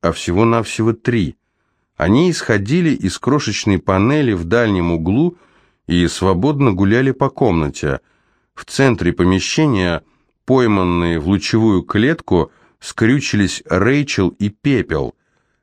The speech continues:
Рэйчел стояла пригнувшись, луч прямо у нее над головой не позволял женщине выпрямиться. Пепел согнулся напополам, чтобы избежать верной гибели. Воздух вокруг черных магов искрился,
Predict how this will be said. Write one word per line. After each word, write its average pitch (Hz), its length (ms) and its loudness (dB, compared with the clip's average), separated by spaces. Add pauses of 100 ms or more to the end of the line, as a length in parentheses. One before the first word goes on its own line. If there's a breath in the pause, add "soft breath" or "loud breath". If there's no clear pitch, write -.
Рэйчел 107 640 0
стояла 120 480 0
пригнувшись, 131 840 0
луч 90 280 -2
прямо 92 340 2
у - 40 0
нее 90 160 0
над 90 180 -2
головой 92 400 2
не 92 100 0
позволял 87 520 0
женщине 92 480 2
выпрямиться. 80 720 -2 (640 soft breath)
Пепел 127 500 0 (160 soft breath)
согнулся 113 640 0
напополам, 127 760 0
чтобы 85 340 0
избежать 90 480 0
верной 92 360 2
гибели. 73 520 -2 (420 soft breath)
Воздух 90 520 0
вокруг 92 340 0
черных 90 420 0
магов 92 380 0
искрился, 92 760 -2